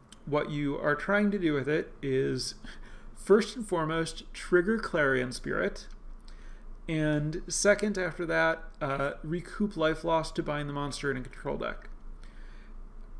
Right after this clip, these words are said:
Uh, outside of that, you basically shouldn't be playing it. Maybe if you have a bunch of Doomskar Oracles that you wanna trigger. Um, but, yeah, really, it's, like,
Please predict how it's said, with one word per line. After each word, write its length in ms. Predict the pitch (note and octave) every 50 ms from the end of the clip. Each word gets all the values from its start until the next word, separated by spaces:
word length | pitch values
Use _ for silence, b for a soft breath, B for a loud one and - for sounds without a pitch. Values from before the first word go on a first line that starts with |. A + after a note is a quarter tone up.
| - - -
Uh, 420 | E3 D3+ D3+ D3+ D3+ D3+ - - - - -
outside 380 | - G3 G#3 G#3 - A#3 A#3+ G#3+
of 40 | G3
that, 220 | G3 F#3+ F3+ E3+
you 80 | D#3+ D3
basically 300 | C#3+ C#3 B2+ - - C3+
shouldn't 260 | - C#3 C#3 C#3 B2+
be 80 | C3+ C3+
playing 340 | - C#3 C#3 C#3 C#3 C#3+
it. 200 | D3 D3+ D3+ - -
Maybe 260 | D#3+ D3+ D3 D3+ D3+
if 80 | D3 C3+
you 80 | E3 E3
have 80 | D3+
a 40 | C3+
bunch 220 | C#3 D3 C3+ A#2+
of 60 | B2 A#2
Doomskar 340 | C3 C3 B2+ A#2+ - D3
Oracles 440 | C#3 C#3 C#3 C#3+ C#3 - D3 C#3+ C#3
that 60 | D3
you 80 | D#3+ B2+
wanna 180 | D3 D3 D3 C#3+
trigger. 520 | - - D#3 D3+ D3 D3 D3 D3 C#3+ B B B B B B B B B - - -
Um, 580 | D3+ C#3+ C3+ C3 C3 C3 C3 C3+ C#3 C#3+ B2+ - - - - - - - - - - - -
but, 520 | D3+ - - D3 C#3+ C#3+ C#3+ - - - - - - - -
yeah, 280 | G3 F3 D3+ C3+ C3+ -
really, 580 | D#3 D#3 F#3+ G#3+ G#3 G#3 G3+ G3 G3 F#3+ D#3 B B B B B B B -
it's, 240 | - D3+ D3 -
like, 320 | - D3+ C#3+ C#3 C3 -